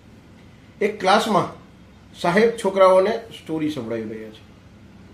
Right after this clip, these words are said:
એક મોટું જહાજ હતું.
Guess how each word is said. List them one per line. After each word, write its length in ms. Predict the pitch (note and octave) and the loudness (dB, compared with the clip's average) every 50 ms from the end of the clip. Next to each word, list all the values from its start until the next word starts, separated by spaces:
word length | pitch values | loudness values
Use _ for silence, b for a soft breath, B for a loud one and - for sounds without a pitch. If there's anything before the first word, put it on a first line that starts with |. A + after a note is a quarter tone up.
| - - - - - - - - - - - - - - - - - - - - - - - - - - - - - - - - - - - - - - - - - - - - _ - - - - - - - - - - - - - - E3+ F3+ | -20 -20 -20 -20 -20 -20 -20 -20 -20 -20 -20 -20 -20 -20 -20 -20 -20 -20 -20 -20 -20 -20 -20 -20 -20 -20 -20 -20 -20 -20 -20 -20 -20 -20 -20 -20 -20 -20 -20 -20 -20 -20 -20 -20 _ -20 -20 -20 -20 -20 -20 -20 -20 -20 -20 -20 -20 -16 -10 -8 -6
એક 120 | D#3+ D#3+ | -2 0
મોટું 360 | D3+ D3+ F3 F3 - A#3+ G#3+ | 2 2 2 0 0 0 2
જહાજ 340 | D#3 F#3+ F3+ F3+ F#3 E3 D3+ | 4 4 4 4 4 4 2
હતું. 260 | C#3 A#2 B2+ A#2 - | 0 0 -2 -8 -12